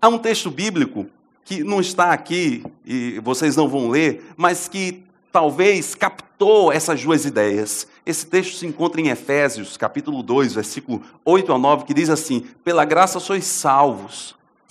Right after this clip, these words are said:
mediante a fé. Isso não vem de vós, é dom de Deus. Não vem das obras, para que ninguém se glorie." E aí o apóstolo Paulo arremata: "Pois somos feitura de Deus."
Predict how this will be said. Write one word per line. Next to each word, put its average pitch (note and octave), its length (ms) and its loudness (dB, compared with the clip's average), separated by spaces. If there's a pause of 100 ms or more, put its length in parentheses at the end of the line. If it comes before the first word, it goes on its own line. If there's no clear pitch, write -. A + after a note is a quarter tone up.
(140)
mediante F#3+ 520 2
a C3 60 2
fé. E2+ 360 -8 (680)
Isso B3 380 0
não B3+ 200 4
vem A#3 180 0
de A#3 80 -2
vós, D#3+ 500 2
é D#3+ 80 4
dom F3 260 2
de A3 140 -6
Deus. G#2 580 -6 (300)
Não F#3 280 6
vem F3 200 4
das F#3 320 2
obras, C#3 500 6
para D3 160 -2
que F3 140 -8
ninguém D3+ 300 2
se G3 140 -8
glorie." A#2+ 480 -2 (840)
E C#3 60 -4
aí C#3 160 2
o E3 80 4
apóstolo D#3+ 440 -2
Paulo E3+ 320 2
arremata: D3+ 720 2 (340)
"Pois E3+ 180 0
somos G#3 540 -4
feitura A3+ 720 2
de E3 120 0
Deus." F#2+ 600 -6